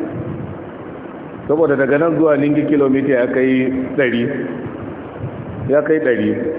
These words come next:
Tunda a mota sai ka yawa guda. Motan da yake tafiya one hundred ko one ten ko one twenty.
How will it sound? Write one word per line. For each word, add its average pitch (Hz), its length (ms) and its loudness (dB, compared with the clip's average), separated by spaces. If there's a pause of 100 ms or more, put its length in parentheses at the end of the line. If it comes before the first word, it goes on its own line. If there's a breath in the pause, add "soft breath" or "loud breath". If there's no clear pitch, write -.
(520)
Tunda 156 260 4
a 135 40 2
mota 151 340 2
sai 139 100 0
ka 151 120 2
yawa 143 340 4
guda. 104 240 2 (1500)
Motan 151 360 2
da 123 80 2
yake 127 220 2
tafiya 123 800 0
one 131 260 2
hundred 117 720 0
ko 120 80 2 (180)
one 131 400 2
ten 120 320 0
ko 117 80 2
one 123 280 0
twenty. 120 320 0